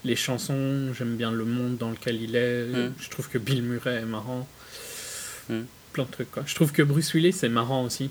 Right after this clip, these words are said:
Speaker 1: dans un rôle, tu vois, où
Speaker 2: Ouais.
Speaker 1: vraiment il sort de son, de son style, quoi.
Speaker 2: Ouais.
Speaker 1: Mais... Ouais, on va, on va pas rester des tons, des tonnes sur Moonrise, quoi.
Speaker 2: Ouais, non, je, <laughs> de toute façon,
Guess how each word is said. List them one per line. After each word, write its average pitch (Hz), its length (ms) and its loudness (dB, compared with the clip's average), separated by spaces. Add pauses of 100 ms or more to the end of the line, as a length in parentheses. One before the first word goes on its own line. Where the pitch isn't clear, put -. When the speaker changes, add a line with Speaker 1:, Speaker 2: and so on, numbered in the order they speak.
Speaker 1:
dans 117 240 2
un 117 40 2
rôle, 123 240 2
tu 123 100 -6
vois, 123 120 6
où 117 80 0
Speaker 2:
Ouais. 143 180 4
Speaker 1:
vraiment 127 300 2
il 110 80 -2
sort 123 380 2
de 113 100 0
son, 113 240 -2 (920)
de 113 120 0
son 117 180 -4
style, 123 320 -6
quoi. 143 100 -8 (120)
Speaker 2:
Ouais. 120 180 -2 (2250)
Speaker 1:
Mais... 104 200 0 (840)
Ouais, 107 60 -4 (260)
on 113 40 -4
va, 101 240 -6 (320)
on - 40 2
va 110 80 6
pas 107 120 2
rester - 280 -2
des 101 120 2
tons, 113 260 -2 (200)
des 120 160 4
tonnes 120 220 2
sur 120 180 0
Moonrise, 120 420 0
quoi. 147 120 -2 (800)
Speaker 2:
Ouais, 139 100 2
non, 131 240 -6
je, 110 80 -6
<laughs> - 460 -2
de - 40 0
toute - 100 -4
façon, - 240 0